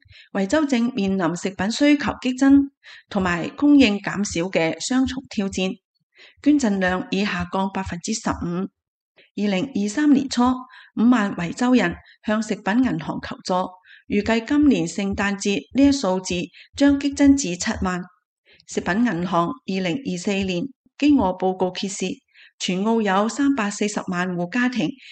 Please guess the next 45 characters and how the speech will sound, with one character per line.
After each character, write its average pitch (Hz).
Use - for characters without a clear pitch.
面 190
臨 170
糧 170
食 190
唔 180
安 285
全 -
問 175
題， 180
其 170
中 190
二 185
百 208
萬 185
戶 180
情 -
況 202
嚴 -
重。 208
呢 294
個 277
意 220
味 185
住 185
佢 240
哋 226
因 277
為 196
經 285
濟 214
拮 196
據 190
而 190
減 220
少 226
食 240
量， 185
或 196
者 196
忍 202
飢 294
挨 -
餓。 180
去 208
年， 185